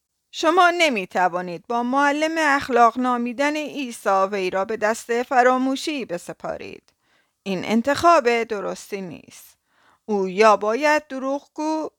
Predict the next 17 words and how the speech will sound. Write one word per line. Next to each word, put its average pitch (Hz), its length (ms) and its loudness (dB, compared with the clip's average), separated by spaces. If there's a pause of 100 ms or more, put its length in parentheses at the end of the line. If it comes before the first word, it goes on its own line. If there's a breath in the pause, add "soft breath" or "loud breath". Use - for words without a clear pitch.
(120)
یا 233 300 4
دیوانه 262 840 -2
و 226 140 0
یا 214 240 2
خداوند 196 1040 -2
و 202 280 4
خدا 254 500 2
باشد. - 580 -10 (760)
شما 277 440 4
باید 233 480 0
یکی 214 240 -8
از 190 220 -2
این 208 200 -6
احتمالات 240 880 0
را 254 120 4
انتخاب 247 720 2
کنید. 143 440 -12